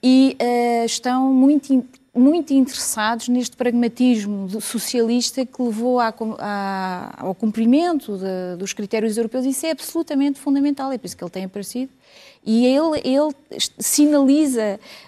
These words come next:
eh, eh, para o eleitorado, eh, a continuação do, de um P S pragmático, europeísta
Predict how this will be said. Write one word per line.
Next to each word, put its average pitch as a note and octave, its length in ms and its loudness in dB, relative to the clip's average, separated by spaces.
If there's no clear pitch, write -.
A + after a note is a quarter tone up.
eh, G3 800 -2
eh, F3+ 100 -6
para B3 180 0
o A3+ 60 2
eleitorado, G3+ 880 -2
eh, G3+ 400 -2
a G#3 60 -4
continuação B3+ 1040 0
do, A#3 360 -4
de G#3 120 -8
um A3+ 100 -2
P A3+ 300 -2
S A3 480 -4
pragmático, G#3+ 720 -6
europeísta A3 1120 -4